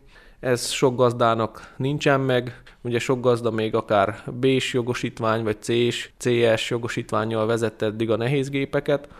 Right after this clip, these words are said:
Ez, ö, sok gazdának hátránya lesz, mivel el kell végezni a T R iskolát. Direkt a traktor kategóriásnál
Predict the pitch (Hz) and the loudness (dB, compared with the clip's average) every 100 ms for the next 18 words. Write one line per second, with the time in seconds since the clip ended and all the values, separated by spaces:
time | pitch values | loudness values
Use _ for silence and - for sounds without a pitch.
0 | - - 139 131 127 135 131 131 127 139 | -20 -10 0 0 2 2 4 4 2 -2
1 | 131 - - 135 123 131 127 127 127 127 | -12 -14 -2 -2 2 4 4 2 0 0
2 | - - 104 104 117 110 117 120 131 - | -2 2 2 0 0 0 0 2 0 -2
3 | - 135 123 123 127 117 107 117 120 120 | -8 -4 2 4 6 4 2 0 2 2
4 | 117 123 120 117 117 113 - 104 107 101 | 0 0 -2 0 0 -2 -2 0 2 0
5 | 104 - - - - 101 101 - - - | -2 -10 -10 -8 -4 -2 -4 -8 -20 -16
6 | - 143 139 - 127 - - 143 135 - | -2 2 2 2 -2 -4 -2 0 2 2
7 | 127 - 135 135 143 139 135 131 - - | 2 0 0 2 2 4 4 4 2 -4
8 | 139 127 123 | 0 2 2